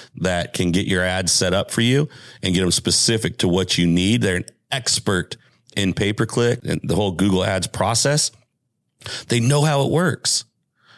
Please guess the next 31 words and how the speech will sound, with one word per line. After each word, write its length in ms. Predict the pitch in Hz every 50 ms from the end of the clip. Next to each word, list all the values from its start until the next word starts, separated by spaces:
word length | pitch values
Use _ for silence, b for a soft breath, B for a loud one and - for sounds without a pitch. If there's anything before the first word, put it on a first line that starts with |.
| b b b b
You're 140 | 113 120
gonna 240 | 113 135 160 147 123
get 160 | 98 110 120
opportunities. 880 | 110 98 85 - - - - - 95 85 78 - - - - - - - _ _ _ _ _ - B B B B B B B
Now, 380 | 131 135 110 - - - - B B B B B B
just 300 | 104 98 147 190 190 -
'cause 180 | - 202 170 160
you 60 | 151
get 140 | 156 151 139
opportunities 680 | 123 117 - 95 - - 139 135 113 95 98 104 95
doesn't 320 | - 107 104 101 107 98 95
mean 140 | 101 95
you 100 | 95 92
get 160 | 87 90 92 -
sales. 540 | - - 139 127 95 - - - - - B B B B B B
Your 160 | 117 170 190
phone 440 | 185 - - 175 196 202 180 143 131
will 160 | 135 127 104
ring. 380 | 104 127 113 85 69 - - - _ _ _ b b b b b b b b
Your 220 | 101 123 156 -
inbox 680 | - 143 170 196 196 156 127 123 117 117 117 - - -
will 220 | 101 113 131 143
blow 300 | 120 110 110 110 107 101
up. 340 | 104 92 - - - _ _ _ _ _ - 104
Do 100 | 92 87
you 240 | 87 104 117 139 139
have 240 | 139 131 131 120 113
the 220 | 113 98 87 - - _ _ _ -
tools 400 | - - 127 127 123 107 87 85
in 120 | 82 80
place 580 | 76 - 82 78 78 76 82 - - - -